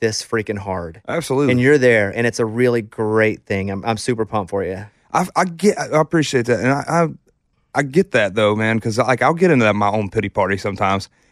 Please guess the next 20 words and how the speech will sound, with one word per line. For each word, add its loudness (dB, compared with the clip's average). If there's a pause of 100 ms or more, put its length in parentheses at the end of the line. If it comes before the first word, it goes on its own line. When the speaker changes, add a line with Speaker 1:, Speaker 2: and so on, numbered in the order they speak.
Speaker 2:
And 2
I, 0
I, 2
that 0
drives 4
me 2
insane. 0
And 2
I 2
think 0 (420)
ending 4
last 2
year, 4
I, 0
I 0
was -2
in, -6
like, -2
a -4
real -2